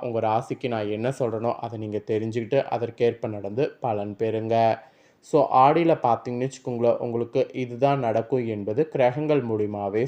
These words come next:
சொல்லப்பட்டிருக்கு. நம்பியவர்களை உயர்ந்த ஒரு இதுல பார்த்தீங்கன்னு வச்சுக்கோங்களேன், அதாவது நம்பியவர்களை உயர்ந்த நிலையில் வைத்து பார்க்க துடிக்கக்கூடிய கும்பராசி என்பர்களுக்கு இந்த மாதம்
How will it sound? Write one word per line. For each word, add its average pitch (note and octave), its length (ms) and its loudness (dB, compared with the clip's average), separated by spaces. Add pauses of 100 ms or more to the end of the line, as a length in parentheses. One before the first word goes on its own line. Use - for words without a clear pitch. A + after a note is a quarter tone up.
சொல்லப்பட்டிருக்கு. A2 840 -2 (760)
நம்பியவர்களை D3+ 1000 4 (240)
உயர்ந்த D#3 580 2 (100)
ஒரு A#2+ 260 4 (160)
இதுல A#2+ 240 2 (120)
பார்த்தீங்கன்னு A#2+ 480 0
வச்சுக்கோங்களேன், A#2 600 -2
அதாவது A#2 540 2 (440)
நம்பியவர்களை C#3 840 2
உயர்ந்த D3+ 400 4
நிலையில் C3+ 380 2
வைத்து A#2+ 320 2
பார்க்க A#2 400 2
துடிக்கக்கூடிய A#2 680 -2 (100)
கும்பராசி B2 640 2
என்பர்களுக்கு G#2+ 720 0 (500)
இந்த D#3+ 240 4
மாதம் C3 400 4